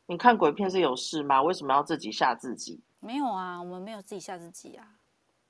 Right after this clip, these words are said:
Speaker 2: 我不是讲说我们就是在从鬼片中吸取经验，如果我们遇到鬼的时候有什么样的反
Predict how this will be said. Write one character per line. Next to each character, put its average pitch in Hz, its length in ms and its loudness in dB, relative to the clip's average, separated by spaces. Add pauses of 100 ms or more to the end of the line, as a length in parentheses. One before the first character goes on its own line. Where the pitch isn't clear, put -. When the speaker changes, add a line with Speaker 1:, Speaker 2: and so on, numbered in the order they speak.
(160)
Speaker 2:
我 196 100 -10
不 180 80 -12
是 226 100 -10
讲 170 160 -8
说 190 260 -8
我 160 60 -8
们 170 140 -12
就 214 100 -10
是 214 60 -10
在 208 360 -4
从 226 220 -10
鬼 196 160 -2
片 220 220 -10
中 220 280 -10 (600)
吸 - 320 -12
取 175 220 -14
经 180 340 -10
验， 185 160 -10
如 185 100 -8
果 196 80 -6
我 180 60 -8
们 160 80 -12
遇 190 80 -10
到 185 160 -4
鬼 156 160 -10
的 120 100 -10
时 - 160 -14
候 175 120 -8
有 175 80 -8
什 - 120 -14
么 160 60 -12
样 170 140 -8
的 175 80 -12
反 123 200 -16